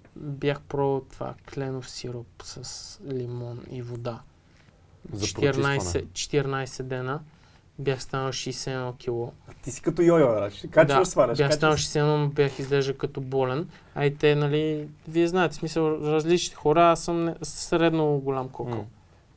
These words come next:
Speaker 1: Сега има и с по-големи от мен, но просто шейсет и едно въобще не може на моята структура.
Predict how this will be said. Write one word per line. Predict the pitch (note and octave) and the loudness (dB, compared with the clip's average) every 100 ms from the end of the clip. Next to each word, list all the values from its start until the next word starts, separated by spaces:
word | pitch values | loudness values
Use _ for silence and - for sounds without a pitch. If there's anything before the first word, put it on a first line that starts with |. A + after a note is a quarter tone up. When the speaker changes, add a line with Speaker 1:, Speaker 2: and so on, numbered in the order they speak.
| - | -14
Speaker 1:
Сега | - C#3+ | -6 -2
има | C#3+ D#3+ | 0 0
и | |
с | D#3+ | -2
по-големи | - D#3 C#3+ B2 | 0 2 2 -2
от | B2 | -4
мен, | D3 F#3+ | 0 2
но | G3+ F#3+ - | 2 0 -2
просто | - F3 - | -4 -4 -2
шейсет | - D3+ - | -6 -4 0
и | |
едно | E3+ D#3+ E3+ E3 - | 0 2 0 -2 -8
въобще | - C#3+ - E3 | -8 -8 -4 -2
не | E3 D#3 | 0 0
може | D3 C#3+ D3+ D3+ D3+ | 0 2 0 2 0
на | C#3+ | 0
моята | D3 D3 | 0 -2
структура. | - D3 D3 D3+ D3 | -8 -10 -10 -6 -6